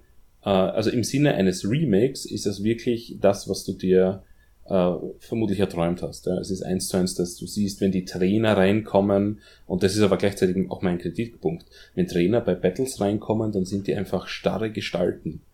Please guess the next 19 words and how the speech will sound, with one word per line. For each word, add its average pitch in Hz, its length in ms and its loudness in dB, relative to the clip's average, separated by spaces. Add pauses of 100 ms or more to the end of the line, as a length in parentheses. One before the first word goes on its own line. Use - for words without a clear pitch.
(200)
Und - 100 -6
die 92 80 -2
bewegen 92 400 0
sich - 240 -12
nicht. - 240 -16
Das 92 60 -12
ist 95 120 -6
natürlich 104 320 0
die - 120 -4
Anlehnung 101 420 4
an 90 60 2
den 90 160 -2
Sprites, 101 560 4
die 101 100 -2
von 90 180 -2
links 90 280 -4
nach - 160 -4
rechts - 260 -4
fahren 107 460 2